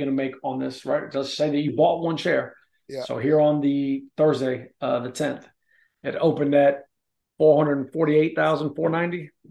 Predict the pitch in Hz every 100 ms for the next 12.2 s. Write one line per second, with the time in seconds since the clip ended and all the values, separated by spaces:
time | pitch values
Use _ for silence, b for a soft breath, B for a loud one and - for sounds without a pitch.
0 | - 135 147 156 - B B - 131 139
1 | 131 120 - 156 135 131 131 131 - -
2 | 151 143 139 143 139 139 135 135 127 127
3 | 131 - _ _ _ _ _ _ _ _
4 | _ _ _ - 113 110 - 123 120 180
5 | 175 180 - - - 139 185 185 180 156
6 | 156 143 - 196 147 - 175 175 185 160
7 | 147 - - _ _ 208 240 247 226 294
8 | 262 233 277 254 269 254 294 330 302 -
9 | _ _ _ - 131 139 139 151 151 139
10 | 160 156 156 180 190 190 - 262 285 277
11 | 294 247 277 262 277 285 277 285 226 277
12 | 330